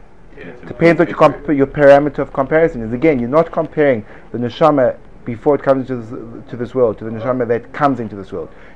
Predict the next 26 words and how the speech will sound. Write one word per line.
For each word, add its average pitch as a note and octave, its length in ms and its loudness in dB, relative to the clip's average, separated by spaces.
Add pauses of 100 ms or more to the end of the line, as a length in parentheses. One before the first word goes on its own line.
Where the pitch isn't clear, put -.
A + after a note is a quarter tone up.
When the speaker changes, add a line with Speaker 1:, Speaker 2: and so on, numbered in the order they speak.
Speaker 2:
You're A#2 80 -10
comparing D3 400 2
the B2 60 -6
neshama C3+ 420 0
before A#2 280 -2
it C3 60 -4
comes C3+ 240 -4
into C3 160 -8
the B2+ 80 -6
world D3+ 260 -2 (260)
to B2+ 60 -10
the B2 100 -4
neshama C#3 280 2
that A2+ 200 2
does C#3 220 6
well D3 240 8
in D3 80 2
this B2+ 140 -4
world B2 160 2
and A#2 100 -4
then B2 120 -4
goes A#2 180 -2
back. A#2 300 -2 (280)
The A#2+ 60 -12
comparison D3+ 480 4
is C3 80 -2